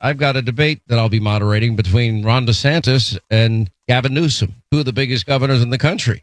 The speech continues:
You know, it's gonna be red versus blue and, and state versus state. And I, I can't think of two different approaches to governance than Governor Newsom and Governor DeSantis. Can you?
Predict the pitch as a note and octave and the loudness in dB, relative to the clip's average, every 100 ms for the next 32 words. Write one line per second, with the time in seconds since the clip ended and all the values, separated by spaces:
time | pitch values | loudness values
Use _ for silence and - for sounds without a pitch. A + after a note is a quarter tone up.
0 | _ - B2+ B2 A2+ C#3+ B2 B2 A#2+ C3+ | _ -4 0 0 -2 -2 -2 0 0 0
1 | A#2+ C3+ G2 A#2+ G2 A#2 C#3+ F3+ - G#2 | 0 0 0 0 2 2 2 -2 -6 -2
2 | A2+ A2+ A2+ G#2+ - _ A2+ - - C#3 | 0 0 -2 -4 -10 _ -4 -2 -2 -2
3 | B2+ C3+ A#2 B2 - E3 F#3+ - _ B2+ | 0 0 0 -2 -2 -2 -2 -4 _ -2
4 | C3+ C3+ - B2+ - E3 D3 - E3 C3 | 0 -2 -4 -4 -2 -2 -2 -2 -4 -2
5 | C3+ - - E3 D#3+ D3 A#2+ _ - F3 | -4 -2 0 2 0 -2 -6 _ -2 -2
6 | - C#3+ B2 - _ _ _ - A#2 - | -2 -4 -4 -10 _ _ _ -6 -2 0
7 | E3 G3+ - A#2 A#2 - - _ _ C#3+ | 0 0 -2 0 0 -2 -8 _ _ -4
8 | A2 D3+ E3+ D3+ B2+ B2 - - _ _ | 0 0 0 -2 -2 -2 -4 -12 _ _
9 | _ - C3+ C3 B2+ D3 D3 C3+ C3 F3 | _ -2 0 0 0 -2 -2 -2 0 0
10 | D#3+ D#3 C#3+ C3 C#3 C#3+ C#3 D3 B2 G3+ | -2 -2 -2 0 -2 -2 -2 0 2 0
11 | F#3+ A2+ - A#2+ B2 F3+ | 0 -2 0 0 2 0